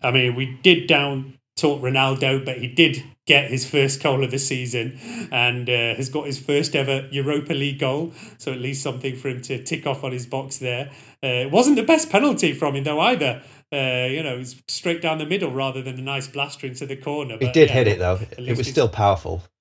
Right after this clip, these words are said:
Speaker 1: It was, at least, look, and at least he's got his name on the kind of score sheet. Uh, and look, I still think he can be an important player for us this season. Uh, I hope it's more kind of from the bench rather than starting. But I think, you know, if we're chasing a game,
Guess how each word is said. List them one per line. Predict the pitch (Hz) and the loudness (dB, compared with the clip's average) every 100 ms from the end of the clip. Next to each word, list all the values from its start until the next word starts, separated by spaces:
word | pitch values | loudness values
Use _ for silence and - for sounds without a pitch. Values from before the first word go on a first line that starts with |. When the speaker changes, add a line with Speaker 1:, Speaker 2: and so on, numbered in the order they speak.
| _ _ _ _ _ _ _ _ _ _ _ - | _ _ _ _ _ _ _ _ _ _ _ -8
Speaker 1:
It | 165 | -4
was, | 131 110 107 | -4 -6 -8
at | 120 | -6
least, | 143 135 | -6 -4
look, | 131 104 | -6 -6
and | 120 | -10
at | 127 | -6
least | 143 143 | -6 -6
he's | 143 127 | -8 -8
got | 131 | -10
his | 120 123 | -8 -4
name | 123 120 117 | -2 -2 -4
on | 120 | -6
the | 113 | -8
kind | 110 120 | -6 -6
of | 113 | -6
score | - 120 110 | -4 -4 -4
sheet. | - 107 107 - - - 123 | -4 -6 -8 -18 -20 -8 -2
Uh, | |
and | 117 127 269 | -2 0 0
look, | 277 | 2
I | 190 | 4
still | 208 - 294 | 4 4 0
think | 247 226 | 0 -2
he | 208 | -2
can | 196 | -2
be | 175 202 | 0 0
an | |
important | 165 - 170 143 | 0 0 -2 -2
player | 160 170 | -2 -2
for | - | -2
us | 127 120 | -6 -6
this | 123 | -6
season. | - 120 113 98 98 - - _ | -6 -6 -6 -10 -12 -20 -20 _
Uh, | 120 127 - | -4 -4 -2
I | 135 | 0
hope | 160 180 175 | 4 4 2
it's | 160 - | -4 -4
more | 135 143 143 | -2 -2 -4
kind | 131 | -8
of | 120 | -6
from | 135 | -6
the | 120 | -6
bench | 110 123 139 - - - _ _ | -2 -2 -2 -8 -12 -18 _ _
rather | 127 117 117 | -4 -4 -6
than | 120 | -8
starting. | 113 - 120 120 - 123 135 - _ _ | -8 -6 -4 -6 -6 -8 -8 -18 _ _
But | 135 | -6
I | 131 | -4
think, | 180 175 - | -2 -2 0
you | 165 | -2
know, | 120 117 | 0 -4
if | 135 | -6
we're | |
chasing | 123 151 143 151 135 | -4 -4 -2 -2 -2
a | |
game, | 135 127 123 120 | 0 0 0 -4